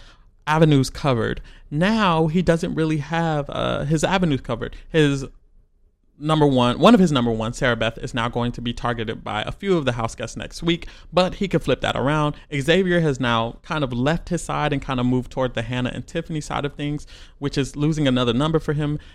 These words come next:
Derek X is still loyal to Kylan, which is good, um, but it's kind of scary because he hasn't really been nurturing that relationship that much. Um, so Kylan is still in a decent position,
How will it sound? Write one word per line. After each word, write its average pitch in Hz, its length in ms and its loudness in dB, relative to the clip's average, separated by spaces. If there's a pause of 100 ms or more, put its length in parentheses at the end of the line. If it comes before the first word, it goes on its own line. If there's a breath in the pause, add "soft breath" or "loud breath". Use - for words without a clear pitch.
(140 loud breath)
Derek 131 320 0
X 175 280 -2
is 147 140 -4
still 233 420 2
loyal 143 320 4
to 139 120 -2
Kylan, 117 400 -2
which 135 180 -4
is 123 120 -10
good, 156 560 0
um, 113 460 -4 (520 loud breath)
but 180 340 -2
it's 143 180 -6
kind 151 220 0
of 135 60 -2
scary 156 280 0
because 135 240 0
he 139 120 0
hasn't 127 280 -2
really 120 160 -2
been 117 180 -4
nurturing 113 460 -4
that 104 180 -4
relationship 110 540 -6
that - 160 -18
much. - 360 -10 (380 soft breath)
Um, 123 420 -2 (880)
so 147 220 -2
Kylan 220 380 2
is 196 80 2
still 190 260 -4
in 156 100 -2
a 123 80 -2
decent 185 480 -2
position, 214 540 -2